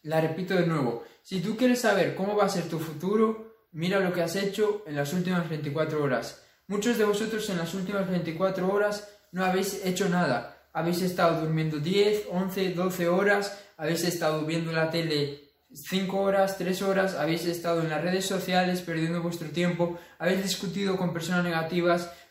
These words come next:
habéis estado con personas que no os aportan nada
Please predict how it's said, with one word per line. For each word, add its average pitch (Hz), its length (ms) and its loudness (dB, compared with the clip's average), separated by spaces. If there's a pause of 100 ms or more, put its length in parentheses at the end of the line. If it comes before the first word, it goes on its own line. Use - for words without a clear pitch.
habéis 180 380 0
estado 190 500 2
con 165 180 -4
personas 175 500 -2
que 175 100 -6
no 165 80 -4
os 175 100 -2
aportan 170 480 0
nada 180 500 0